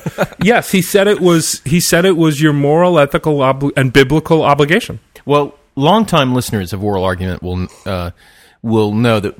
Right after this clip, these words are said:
Speaker 1: that there was a string of, uh, uh, there, there was a string of shows on which we talked at length about this issue of, of what our obligations and duties were with respect to speed traps.
Speaker 2: Yes.
Speaker 1: Um,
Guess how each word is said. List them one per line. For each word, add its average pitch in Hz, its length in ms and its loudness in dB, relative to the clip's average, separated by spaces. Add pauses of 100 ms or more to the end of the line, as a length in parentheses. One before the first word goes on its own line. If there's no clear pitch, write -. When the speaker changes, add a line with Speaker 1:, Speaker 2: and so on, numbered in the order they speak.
(140)
Speaker 1:
that 113 200 -4
there 143 140 4
was 131 100 -2
a 120 80 -2
string 156 440 -2
of, 107 240 -6
uh, 92 320 -6 (280)
uh, 110 120 -8
there, 143 240 0
there 131 400 -6
was 123 120 -4
a 110 60 -4
string 165 240 -4
of 113 80 -6
shows 110 260 -2
on 95 120 -2
which - 240 -10 (160)
we 95 240 -6
talked - 520 -8 (160)
at 95 140 -8
length 95 320 -8
about 85 400 -8
this 104 160 -6
issue 87 380 -4
of, - 120 -14 (360)
of 98 140 -6
what 107 300 -2
our - 220 -2
obligations 127 880 -4 (300)
and 101 160 -6
duties 123 340 -2
were 85 180 -8
with 87 140 -10
respect - 400 -8
to 87 300 -6 (200)
speed - 360 -8
traps. - 500 -12
Speaker 2:
Yes. 101 260 -12
Speaker 1:
Um, 90 300 -6